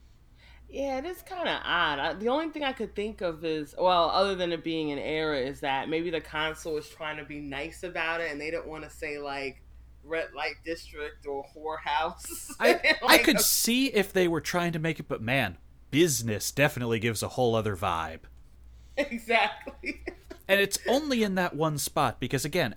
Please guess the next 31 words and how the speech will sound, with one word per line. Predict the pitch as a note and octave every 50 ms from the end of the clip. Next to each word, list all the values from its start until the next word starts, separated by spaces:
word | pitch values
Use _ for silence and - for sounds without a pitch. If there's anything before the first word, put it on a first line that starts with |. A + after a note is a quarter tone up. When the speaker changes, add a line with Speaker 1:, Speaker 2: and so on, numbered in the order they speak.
| - -
Speaker 2:
everyone | F3+ G3+ G3 A3+ A3 G3+ G3 F#3+ F3+
else | F3+ F3+ - - -
will | C#3 D#3+ E3+ D3+
refer | C#3 D3+ D3 - E3+ E3 D#3
to | C3+ A#2+ A2
it | G#2+ G#2 G#2+
as | G#2+ G2+ G2+
the | A2
Red | G2+ A#2 A#2 A2
Light | A2 A2 G#2+ E2 -
District, | G2 F#2 - - - F#2 F2 - - -
so | - - A#2 A2+
it's, | B2 D3 - - - - -
it's | F#3 - -
just | - C4 - -
strange. | - - - B2+ A2 F#2+ F#2 F#2+ F#2 - -
It | C#3 C3+ -
stands | - - E3 D3+ D3 C3+ A#2 A#2
out | A#2 A2 G#2 -
for | - A#2
being | G2+ A2 A2 G#2+ G#2
one | G#2+
of | G2 F2+
the | F#2+ F#2
first | - - A2+ G2+ - - -
lines | G2 G2 F#2+ F#2+ F2+ -
in | F#2 F2+
the | F2 E2+
game | F2+ E2+ E2 D#2+ D#2+
you | D#2+ D2+
see. | - - E2 D2 -